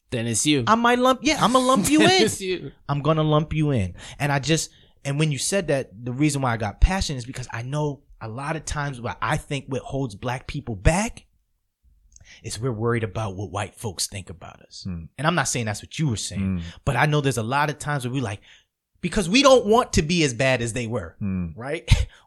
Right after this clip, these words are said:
Speaker 2: We know white folks did some crazy things, and we don't want white folks to think, for instance, we don't want them to think we want some kind of power so we can do to them what they did to us,
Speaker 3: Hmm.
Speaker 2: right? I hear that rationale.
Speaker 3: Mm-hmm.
Speaker 2: And it's like, yo, we,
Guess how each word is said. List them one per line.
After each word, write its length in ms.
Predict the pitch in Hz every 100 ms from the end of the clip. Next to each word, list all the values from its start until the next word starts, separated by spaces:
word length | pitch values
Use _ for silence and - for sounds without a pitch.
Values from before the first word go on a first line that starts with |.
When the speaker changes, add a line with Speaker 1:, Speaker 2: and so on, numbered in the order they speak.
| 127
Speaker 2:
We 200 | 175 233
know 240 | 220 220
white 340 | 190 175 208 -
folks 220 | 190 -
did 120 | 175
some 160 | - -
crazy 380 | - 208 196
things, 320 | 196 190 180 -
and 220 | 143 170
we 140 | 269
don't 240 | 285 254 196
want 240 | 220 -
white 200 | 180 190
folks 220 | 185 175
to 80 | -
think, 340 | 151 151 156 -
for 160 | 127 131
instance, 360 | - 113 107 - - _
we 120 | 233
don't 200 | 302 240
want 180 | 220 214
them 160 | 226 180
to 60 |
think 240 | 180 185 147
we 120 | 185
want 180 | 156 147
some 140 | 135
kind 180 | 123 131
of 60 | -
power 260 | 185 156
so 140 | 127 123
we 100 | 139
can 140 | 117
do 100 | 123
to 80 | 101
them 320 | 95 175 156 -
what 100 | 113
they 100 | 135
did 140 | 131 151
to 120 | 175
us, 320 | 190 - - 92
Speaker 3:
Hmm. 100 | 90
Speaker 2:
right? 140 | 156
I 120 | 131
hear 220 | 127 170 147
that 200 | 123 110
rationale. 640 | 131 117 139 175 240 131
Speaker 3:
Mm-hmm. 180 | 92 92 90 -
Speaker 2:
And 140 | 160 156
it's 140 | 156
like, 160 | 147 139
yo, 140 | 190
we, 560 | 117 139 214 220 202